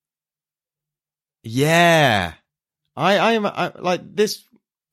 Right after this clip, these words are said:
yeah, I don't know. I just thought this, a lot of the, a lot of the flashy stuff here is just flash, and then it cuts to, like, the result, and there's not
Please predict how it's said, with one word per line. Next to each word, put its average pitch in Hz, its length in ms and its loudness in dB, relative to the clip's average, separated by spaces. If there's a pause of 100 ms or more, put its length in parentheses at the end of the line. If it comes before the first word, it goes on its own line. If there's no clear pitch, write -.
(140)
yeah, 151 420 -6 (260)
I 160 80 -14
don't 196 100 -6
know. 175 180 2
I 165 80 4
just 170 140 -2
thought 190 240 2 (160)
this, - 340 0 (280)
a 151 60 -4
lot 165 180 0
of 165 60 0
the, 165 140 0
a - 20 0
lot 175 120 2
of 160 40 -10
the 156 80 -2
flashy 151 420 -4
stuff - 300 -6
here 110 400 -2 (340)
is 117 260 0
just - 380 -4 (180)
flash, - 580 0
and 117 140 -4
then 113 120 -2
it - 160 -10
cuts - 260 -2
to, 120 120 -4
like, 104 320 0
the 104 100 -2
result, 107 440 0
and 127 100 -4
there's 120 140 -2
not 143 280 0